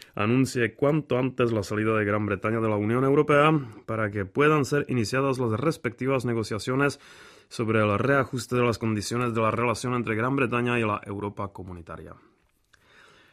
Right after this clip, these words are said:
Fuertes lluvias que están azotando la República Checa han hecho subir varios caudales en el país. El río Blanice, en Bohemia del Sur, se ha declarado en primer grado de alerta por inundaciones, al igual que el río Lužická Nisa en Bohemia del Norte.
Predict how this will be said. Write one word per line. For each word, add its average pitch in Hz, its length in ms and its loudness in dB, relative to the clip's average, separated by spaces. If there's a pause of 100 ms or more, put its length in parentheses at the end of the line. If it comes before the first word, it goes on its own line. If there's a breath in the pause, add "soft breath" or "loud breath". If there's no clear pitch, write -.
(160 soft breath)
Fuertes 160 360 4
lluvias 180 600 6
que 131 80 -4
están 147 360 2
azotando 143 640 2
la 135 100 4
República 160 460 2
Checa 151 340 -2
han 123 80 2
hecho 139 220 -4
subir 127 360 -2
varios 135 360 -2
caudales 110 440 -4
en 107 60 -8
el 101 100 -6
país. 123 460 -6 (100)
El 117 220 0
río 156 380 4
Blanice, 156 500 2 (560 loud breath)
en 107 220 -4
Bohemia 117 240 0
del 143 180 0
Sur, 156 300 -2
se - 120 -4
ha 135 60 0
declarado 120 480 0
en 117 80 -2
primer 113 300 -4
grado 117 580 -2
de 113 240 -4
alerta 123 580 -2
por 123 320 -2
inundaciones, 120 880 -2 (600 loud breath)
al 113 100 0
igual 139 300 6
que 139 80 0
el 127 120 6
río 143 240 6
Lužická 131 520 2
Nisa 143 300 2
en 107 100 2
Bohemia 104 260 2
del 110 180 0
Norte. 127 300 -2